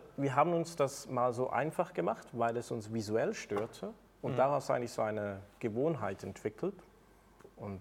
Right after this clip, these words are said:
Speaker 1: das funktioniert.
Speaker 2: Okay.
Speaker 1: Und es gibt natürlich auch Ruhe ins System rein.
Speaker 2: Ja.
Speaker 1: Ne? Also es ist so, wir haben zwischen dem Batch haben wir eine Zeit von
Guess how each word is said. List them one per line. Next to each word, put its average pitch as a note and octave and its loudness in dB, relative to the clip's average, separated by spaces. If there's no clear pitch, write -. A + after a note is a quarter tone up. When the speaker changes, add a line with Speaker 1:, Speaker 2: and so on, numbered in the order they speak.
Speaker 1:
das - -16
funktioniert. F#2+ -12
Speaker 2:
Okay. - -2
Speaker 1:
Und C3+ 0
es C3 0
gibt F#3 0
natürlich D3+ 0
auch A#2+ -2
Ruhe C3 0
ins G#2+ -8
System F#2+ -6
rein. C3 -14
Speaker 2:
Ja. B2 0
Speaker 1:
Ne? E3 2
Also C3 -2
es - -4
ist - -4
so, A#2+ 2
wir B2 4
haben B2+ -2
zwischen D3 -2
dem A#2+ -2
Batch C3 0
haben A#2 2
wir A2 0
eine G#2 -4
Zeit A2 -2
von G#2 -2